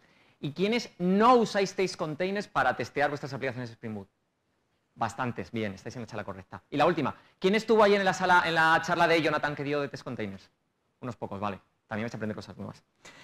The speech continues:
Mi idea va un poco para hoy es que los que ya estáis usando test containers con Spring Boot, salgáis de aquí con nuevos trucos y nuevas formas de utilizarlo, y los que no lo estáis utilizando, cuando lleguéis el lunes a la oficina o en vuestra casa,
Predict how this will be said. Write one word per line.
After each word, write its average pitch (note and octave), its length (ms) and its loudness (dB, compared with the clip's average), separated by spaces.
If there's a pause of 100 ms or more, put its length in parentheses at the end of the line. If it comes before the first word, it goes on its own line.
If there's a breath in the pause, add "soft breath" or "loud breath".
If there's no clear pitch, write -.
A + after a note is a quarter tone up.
(120 loud breath)
Mi C#3+ 80 2
idea F#3+ 200 6
va A3 40 4
un G#3 140 -2
poco F3+ 260 -4
para F3 180 6
hoy F3+ 140 4
es F#3 100 -2
que D#3+ 300 -6 (640)
los D#3 260 4
que D3 160 -2
ya F#3 80 4
estáis G3 260 0
usando F#3 240 -2
test F3+ 160 -2
containers F3+ 680 -2
con B2 160 -2
Spring C3 240 -2
Boot, G3+ 180 4 (240)
salgáis C3+ 380 0
de D3+ 80 2
aquí B2+ 180 0
con A#2 200 0
nuevos C#3+ 320 -2
trucos E3+ 340 0
y C3 40 -6
nuevas C#3 200 -2
formas B2 320 -2
de A2 80 -2
utilizarlo, F3 540 -2 (320 soft breath)
y D3 80 0
los C#3+ 180 0
que D3 100 -4
no F3 160 2
lo A3+ 60 2
estáis F#3 260 -2
utilizando, F3 600 -2 (640)
cuando A#2 180 -2
lleguéis C#3 240 0
el E3 80 -2
lunes D3 160 0
a C#3+ 60 -2
la B2+ 60 0
oficina F3+ 520 -2
o G#2+ 160 -6
en G#2 80 -4
vuestra - 220 -10
casa, B3 260 -8